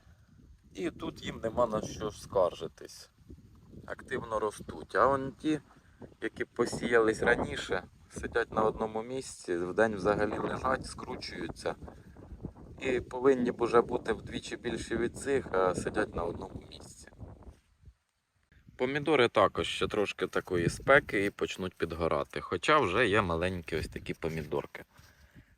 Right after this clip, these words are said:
Хоча вони ще вон активно цвітуть. Зверху ось ще тільки почали цвісти. Тут ось в нас кавуни і поки що доволі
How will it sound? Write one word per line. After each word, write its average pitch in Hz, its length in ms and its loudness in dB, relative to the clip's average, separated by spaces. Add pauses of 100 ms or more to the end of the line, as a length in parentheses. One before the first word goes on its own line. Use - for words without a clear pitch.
(180)
Хоча - 440 8
вони 98 260 4
ще - 260 0
вон 78 200 0
активно 78 460 -4
цвітуть. - 640 -12 (400)
Зверху 98 500 0
ось 78 140 -4
ще - 180 -6
тільки - 480 -6 (640)
почали 73 460 -2
цвісти. - 580 -6 (2500)
Тут 131 200 -4
ось 107 200 -2
в - 20 -8
нас 104 280 -2
кавуни 135 640 0 (420)
і 113 260 -4 (180)
поки 95 300 -2
що - 220 -8
доволі 85 540 -2